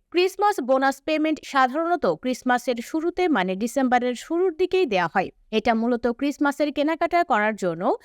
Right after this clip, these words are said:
এই বোনাসটা দেয়া হয়। চাইল্ড উইন্টার হিটিং পেমেন্ট। ডিসেবিলিটির সমস্যা থাকায় শিশুদের চাইল্ড উইন্টার হিটিং পেমেন্ট দেয়া হবে।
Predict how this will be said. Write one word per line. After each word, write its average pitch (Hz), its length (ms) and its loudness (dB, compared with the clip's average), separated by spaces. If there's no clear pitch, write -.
এই 339 180 4
বোনাসটা 277 480 0
দেয়া 285 220 0
হয়। 175 260 -4
চাইল্ড 226 540 2
উইন্টার 311 360 2
হিটিং 330 340 0
পেমেন্ট। 180 500 -4
ডিসেবিলিটির 415 840 2
সমস্যা 320 520 0
থাকায় 254 540 0
শিশুদের 311 540 2
চাইল্ড 320 480 2
উইন্টার 311 400 2
হিটিং 302 380 -2
পেমেন্ট 285 380 0
দেয়া 277 340 4
হবে। 170 260 0